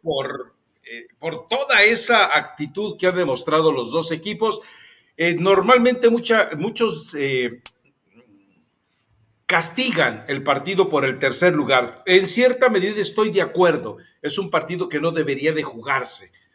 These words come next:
Les cuelgas una medalla de bronce a los, eh, eh,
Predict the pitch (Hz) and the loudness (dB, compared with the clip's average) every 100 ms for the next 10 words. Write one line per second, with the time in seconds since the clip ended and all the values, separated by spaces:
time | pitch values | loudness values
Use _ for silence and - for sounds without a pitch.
0 | _ 151 160 165 202 214 180 175 208 202 | _ -2 -2 0 0 0 -2 -2 -2 -2
1 | 165 151 175 180 165 139 123 165 190 180 | -2 0 0 0 -2 -4 -4 -2 -2 -6
2 | - 160 147 117 131 131 127 127 - - | -4 0 0 0 -2 -2 -4 -6 -8 -6
3 | 123 120 120 117 - _ _ _ 120 120 | -6 -4 -6 -8 -12 _ _ _ -10 -8
4 | 120 120 120 120 120 123 | -6 -6 -6 -6 -6 -8